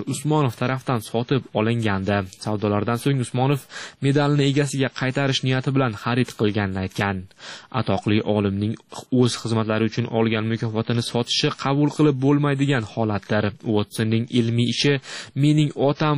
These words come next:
vafot etgan saraton kasalligiga qarshi tadqiqotlarda muhim o'rin tutadi", degan edi rossiyalik tadbirkor. Uotson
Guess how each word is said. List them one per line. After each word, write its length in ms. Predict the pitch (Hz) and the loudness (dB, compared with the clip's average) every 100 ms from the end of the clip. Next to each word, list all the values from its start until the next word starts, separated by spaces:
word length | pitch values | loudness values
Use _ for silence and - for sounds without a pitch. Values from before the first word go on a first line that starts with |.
| 139 | 0
vafot 280 | 139 135 143 | 0 0 0
etgan 240 | 135 139 135 139 | 0 0 0 0
saraton 360 | 143 143 143 123 | 0 0 0 0
kasalligiga 680 | 131 127 131 131 131 123 123 - | -2 -2 0 2 2 2 0 0
qarshi 280 | 127 127 127 - | -2 -2 -4 -4
tadqiqotlarda 720 | 120 131 - 123 127 120 120 113 - - - 139 | -6 -4 -2 0 0 2 2 0 -2 -16 -6 -4
muhim 280 | 135 147 127 - 127 | 0 0 0 2 4
o'rin 220 | 135 113 | 4 2
tutadi", 340 | - 113 110 110 95 110 | -2 -2 0 0 0 -2
degan 260 | 104 104 - 120 | 0 0 0 -2
edi 140 | 110 107 | -2 -2
rossiyalik 540 | 104 - 117 113 101 - 104 | -4 -2 -2 0 -2 -6 -8
tadbirkor. 540 | 92 104 98 104 101 98 - 117 | -4 -4 0 0 0 -4 -10 -4
Uotson 320 | 104 - 143 | -2 0 0